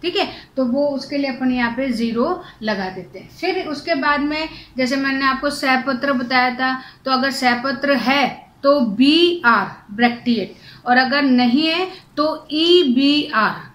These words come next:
इस तरीके से अपन उसको करेंगे। फिर उसके बाद में यहाँ देखो कि, अ,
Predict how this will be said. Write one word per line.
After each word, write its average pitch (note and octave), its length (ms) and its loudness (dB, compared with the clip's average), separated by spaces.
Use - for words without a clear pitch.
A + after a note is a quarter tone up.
इस A#3+ 180 -6
तरीके A#3 360 -2
से A#3+ 120 -2
अपन A#3+ 220 -2
उसको A#3 260 -2
करेंगे। A3 460 -8
फिर E4+ 180 -2
उसके E4+ 240 -2
बाद D4 240 2
में D#4 220 0
यहाँ D4 260 -2
देखो D4 340 -2
कि, D#4 300 -6
अ, C4+ 300 0